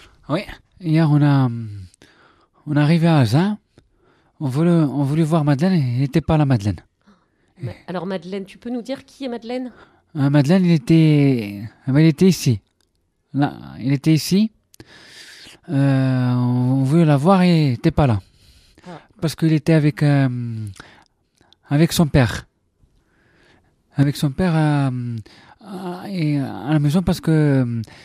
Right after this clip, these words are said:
Speaker 1: hier, il, c'était son anniversaire hier.
Speaker 2: C'était l'anniversaire de Madeleine.
Speaker 1: Oui.
Speaker 2: Donc vous êtes arrivé là-bas avec une surprise en pensant la retrouver.
Speaker 1: Oui,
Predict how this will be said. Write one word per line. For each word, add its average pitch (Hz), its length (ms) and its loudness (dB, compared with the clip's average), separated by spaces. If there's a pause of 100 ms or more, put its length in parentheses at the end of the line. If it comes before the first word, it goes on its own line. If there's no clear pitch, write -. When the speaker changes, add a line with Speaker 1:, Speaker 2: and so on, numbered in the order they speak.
(180)
Speaker 1:
hier, 180 220 2
il, 180 200 4
c'était 165 220 -4
son 165 140 -2
anniversaire 160 400 0
hier. 110 360 -4 (600)
Speaker 2:
C'était - 260 -18
l'anniversaire 196 580 -10
de 202 60 -14
Madeleine. 170 380 -8
Speaker 1:
Oui. 196 240 2 (320)
Speaker 2:
Donc 190 100 -10
vous 180 160 -12
êtes 196 140 -12
arrivé 196 300 -8
là-bas 196 220 -8
avec 214 180 -10
une 190 100 -10
surprise - 600 -14
en 226 60 -8
pensant 196 360 -14
la 190 80 -8
retrouver. 160 360 2
Speaker 1:
Oui, 285 160 -8